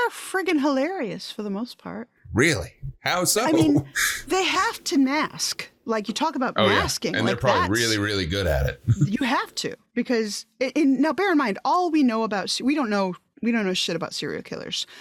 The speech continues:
Speaker 1: And this whole concept of, like, the McDonald triad being, you know, you, you know someone's more likely to be a serial killer if they wet the bed, set fires, or are cruel to animals.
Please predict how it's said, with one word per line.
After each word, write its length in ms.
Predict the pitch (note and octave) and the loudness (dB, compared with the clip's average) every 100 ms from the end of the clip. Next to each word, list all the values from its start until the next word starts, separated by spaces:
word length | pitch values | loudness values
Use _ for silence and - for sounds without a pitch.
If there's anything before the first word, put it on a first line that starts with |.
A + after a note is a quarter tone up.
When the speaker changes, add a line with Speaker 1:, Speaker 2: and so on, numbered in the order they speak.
| - - | -14 -2
Speaker 1:
And 120 | F#3 | 0
this 120 | - | 0
whole 420 | - G#3 G3+ G3+ | -2 0 0 0
concept 500 | G3 G#3+ F#3 - G3 F#3 | -2 -2 -2 -2 -6 -6
of, 120 | F3+ | -6
like, 180 | F3 - | -6 -4
the 80 | |
McDonald 540 | F3 D#3+ F3 D3 D3 - | -4 -4 -6 -8 -8 -12
triad 680 | - B3 A#3 A3+ A3 G#3+ | -6 -2 0 0 -2 -2
being, 560 | G3 F#3 E3 D#3+ D#3 - | -4 -4 -4 -4 -6 -8
you 220 | - F3+ | -10 -6
know, 100 | E3+ | -4
you, 200 | E3 E3 F#3 | -4 -4 -6
you 200 | F#3 G3 | 0 2
know 400 | F#3+ F#3 F#3 F3+ | 2 2 0 0
someone's 360 | G#3 F#3 F3 | 0 -2 0
more 80 | F3+ | -2
likely 240 | E3+ E3+ E3 | -2 -2 -6
to 60 | |
be 80 | D3+ | -6
a 60 | E3 | -4
serial 340 | A#3+ A#3 G3 | 0 0 0
killer 280 | - G3 F3+ | -2 -4 -4
if 80 | E3+ | -4
they 100 | F3 | -2
wet 200 | E3+ F#3 | -2 -4
the 80 | E3+ | -6
bed, 200 | E3+ F3 | -6 -6
set 220 | - - | -6 -6
fires, 340 | F3+ F3 E3+ | -4 -2 -2
or 120 | E3+ D3+ | -2 -2
are 60 | |
cruel 260 | - G3 F#3 | -2 -2 -2
to 140 | D#3+ | -2
animals. 420 | G3 G#3+ A#3 B3 | -4 -2 -2 -2